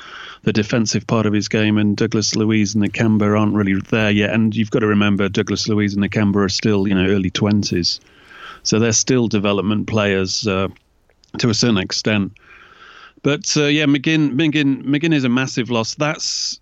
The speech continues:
when we, when that injury happened, and then suddenly, uh, the way we got swept aside by Watford and Southampton, and, uh, Dean Smith was still being quite, uh,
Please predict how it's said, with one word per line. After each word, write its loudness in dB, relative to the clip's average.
when 0
we, 2
when 0
that 0
injury 0
happened, -2
and 0
then 2
suddenly, 2
uh, 0
the -2
way 2
we 2
got -2
swept -2
aside -2
by 0
Watford -2
and 2
Southampton, 0
and, 2
uh, 0
Dean 2
Smith 0
was 0
still 2
being 0
quite, -2
uh, 0